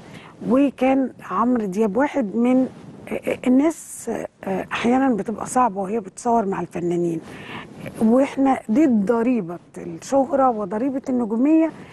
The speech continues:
لحد زي، آه، عمرو دياب. احتمال يكون هو مسكه من جنبه جامد،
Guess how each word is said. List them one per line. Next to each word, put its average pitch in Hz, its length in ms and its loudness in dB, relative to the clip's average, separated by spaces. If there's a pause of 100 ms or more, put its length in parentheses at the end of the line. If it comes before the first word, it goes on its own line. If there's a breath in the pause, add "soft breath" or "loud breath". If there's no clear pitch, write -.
(300 loud breath)
لحد 269 540 2
زي، 277 580 2
آه، - 160 -6
عمرو 233 760 2
دياب. - 300 -12 (440)
احتمال 294 480 2
يكون 269 260 0
هو 254 160 2
مسكه 220 400 -2
من 190 320 2
جنبه 185 500 -2
جامد، 254 340 2